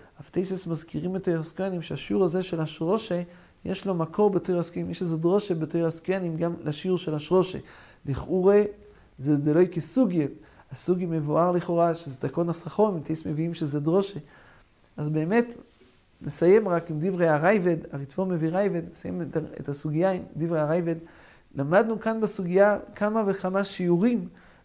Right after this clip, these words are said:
לעניין השיעור צמיחה במיני פירויס וירוקויס. למדנו שיעור של אילן בוסר חנותה,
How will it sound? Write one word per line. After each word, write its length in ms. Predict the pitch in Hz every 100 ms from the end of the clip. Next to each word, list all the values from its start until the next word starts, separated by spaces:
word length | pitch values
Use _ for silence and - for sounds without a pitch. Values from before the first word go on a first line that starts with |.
| -
לעניין 500 | 170 190 185 170 160 - - _ _ _ _ _ -
השיעור 640 | 143 143 - - 165 208 214
צמיחה 640 | - 170 156 196 196 180 - - _ _
במיני 640 | 135 143 165 208 185 180 - - _ _ _ -
פירויס 520 | 180 202 175 156 -
וירוקויס. 720 | 143 147 202 214 170 160 - - - - _ -
למדנו 480 | 151 170 196 185
שיעור 480 | 175 - 220 196 165 165 - _ _ _ _ _ _ _ _ -
של 380 | - 160 147 131 - - _ _ _ _
אילן 440 | 151 151 185 202 170
בוסר 280 | 175 175 175
חנותה, 520 | - 143 170 196